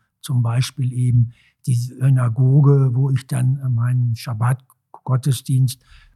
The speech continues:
besuchen kann, sodass da natürlich die Städte, die eine jüdische Gemeinde haben, und das waren damals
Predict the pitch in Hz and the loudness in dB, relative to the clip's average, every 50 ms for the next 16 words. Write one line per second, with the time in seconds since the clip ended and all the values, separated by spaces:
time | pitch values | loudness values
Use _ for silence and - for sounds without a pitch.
0 | _ - 139 120 113 127 143 147 147 131 - - 143 135 - - 139 135 135 131 | _ -4 -2 0 0 2 2 2 2 0 0 0 0 0 0 0 0 2 2 2
1 | 131 120 123 131 120 117 131 123 120 - - - 131 120 120 139 147 143 135 127 | 2 2 0 -2 -2 -2 -2 -2 -2 -4 -8 -10 -6 -2 2 2 2 2 2 0
2 | 135 - 151 143 143 143 135 - - - - - _ _ _ _ - 123 113 113 | -2 -2 -2 0 0 0 -2 -4 -8 -16 -20 -20 _ _ _ _ -4 -4 0 2
3 | 139 139 147 156 151 156 - _ _ - - - - 143 147 139 - 151 131 123 | 2 4 4 4 2 0 -4 _ _ -20 -14 -6 -2 -2 -2 0 0 -2 0 0
4 | 139 139 120 127 131 127 123 123 139 135 135 123 - 147 131 123 120 117 120 117 | 0 0 0 0 0 2 2 0 0 0 0 -2 -4 -6 -6 -4 -2 -2 -2 -2
5 | 123 127 139 139 135 123 123 135 131 127 120 120 113 104 110 101 117 131 143 139 | 0 0 0 0 -2 -2 -2 -2 -2 -2 -2 -4 -4 -6 -6 -4 0 2 2 2
6 | 120 107 107 110 110 107 110 - - - | 0 -2 -8 -14 -16 -16 -16 -18 -18 -20